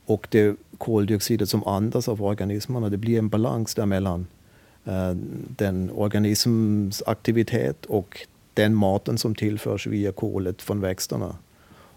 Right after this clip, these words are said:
Och det innebär då att på lång sikt så kommer då i ett visst system, om inte någonting ändras, så kommer det bli balans. Och balans betyder ju liksom att det kommer in lika mycket kol som det går ut. Och det är bara förändringar som leder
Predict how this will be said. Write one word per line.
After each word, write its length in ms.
Och 80
det 160
innebär 360
då 180
att 200
på 100
lång 240
sikt 300
så 100
kommer 320
då 240
i 260
ett 100
visst 280
system, 440
om 140
inte 180
någonting 340
ändras, 600
så 120
kommer 260
det 160
bli 180
balans. 720
Och 260
balans 380
betyder 400
ju 140
liksom 320
att 340
det 80
kommer 300
in 200
lika 300
mycket 260
kol 240
som 160
det 80
går 220
ut. 300
Och 320
det 60
är 20
bara 220
förändringar 880
som 300
leder 300